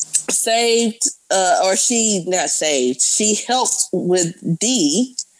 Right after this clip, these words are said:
because of Ruby asking,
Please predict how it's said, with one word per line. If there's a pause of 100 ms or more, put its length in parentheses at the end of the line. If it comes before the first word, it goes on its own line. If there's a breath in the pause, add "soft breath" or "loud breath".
(240 loud breath)
because
of
Ruby
asking,